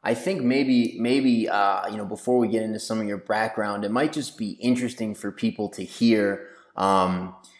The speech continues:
as somebody who currently resides in Vilcabamba, you know, a place that a lot of people are interested in who are looking at Ecuador, um, and someone who's seen so much of the world, it might be interesting for people to hear, um,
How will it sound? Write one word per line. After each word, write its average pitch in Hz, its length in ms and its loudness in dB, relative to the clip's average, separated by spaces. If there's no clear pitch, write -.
as 101 220 2
somebody 113 320 4
who 98 120 -2
currently 120 560 0
resides 101 600 0
in 98 160 -4
Vilcabamba, 104 760 0
you 98 60 -6
know, 95 120 -6
a - 40 -8
place 104 320 -2
that 92 260 0
a 98 40 -2
lot 98 180 4
of - 60 -8
people 95 200 -2
are 80 100 -2
interested 104 480 -4
in 104 180 -2
who 101 140 -4
are 104 120 2
looking 104 320 -2
at 95 100 -4
Ecuador, 101 520 -2
um, 98 400 2
and 101 180 -2
someone 113 300 4
who's 101 440 -2
seen 113 560 4
so 127 280 2
much 113 240 2
of 92 140 -2
the 95 80 -6
world, 104 580 2
it 113 100 -4
might 165 200 2
be 139 120 2
interesting 123 380 0
for 101 160 -4
people 107 360 0
to 101 100 -2
hear, 104 460 2
um, 95 640 -2